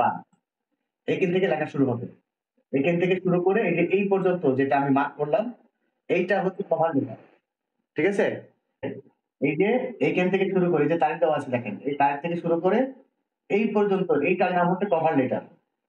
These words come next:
এইটা হচ্ছে বাম পৃষ্ঠায় যাবে। আর এইখান থেকে শুরু করে যে কারিকুলাম ভিটা বা সিভি, এইখান থেকে শুরু করে বাকি যেটুকু আছে সেইটুকুর নাম হচ্ছে সিভি।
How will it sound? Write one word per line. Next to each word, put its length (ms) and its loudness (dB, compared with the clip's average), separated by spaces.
এইটা 180 0
হচ্ছে 220 0
বাম 180 2
পৃষ্ঠায় 320 -2
যাবে। 180 -4
আর 160 2
এইখান 320 0
থেকে 220 2
শুরু 200 2
করে 100 2
যে 120 2
কারিকুলাম 440 0
ভিটা 260 0
বা 60 0
সিভি, 260 0
এইখান 240 0
থেকে 200 0
শুরু 200 2
করে 120 2
বাকি 220 -4
যেটুকু 280 2
আছে 120 0
সেইটুকুর 400 0
নাম 140 0
হচ্ছে 240 2
সিভি। 240 0